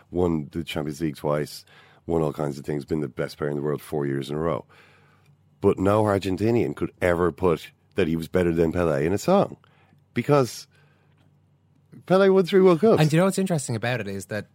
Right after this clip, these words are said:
Speaker 2: y-, it looked as though maybe over the last five or ten years, international football was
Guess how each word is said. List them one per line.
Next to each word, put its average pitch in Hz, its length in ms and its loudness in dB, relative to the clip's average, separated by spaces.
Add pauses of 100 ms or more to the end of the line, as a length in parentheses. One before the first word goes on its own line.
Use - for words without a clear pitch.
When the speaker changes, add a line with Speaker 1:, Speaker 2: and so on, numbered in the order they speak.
(140)
Speaker 2:
y-, 127 120 -16 (1300)
it 127 120 -8
looked 151 320 0
as 120 120 -2
though 120 220 -2
maybe 113 320 -4
over 107 160 -4
the 107 60 -6
last 104 260 -6
five 104 200 -8
or 104 60 -10
ten 104 220 -10
years, 104 200 -8
international 101 400 -10
football 104 360 -8
was 95 240 -12